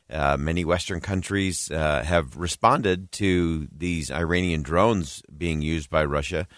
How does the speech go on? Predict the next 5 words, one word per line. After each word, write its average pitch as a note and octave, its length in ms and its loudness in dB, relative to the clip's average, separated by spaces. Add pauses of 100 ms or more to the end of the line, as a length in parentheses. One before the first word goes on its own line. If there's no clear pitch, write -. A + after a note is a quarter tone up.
(160)
with F#2+ 140 2
sanctions, F#2 680 0 (140)
uh, D#2+ 340 0
on E2+ 340 2
Iran. D#2+ 680 -2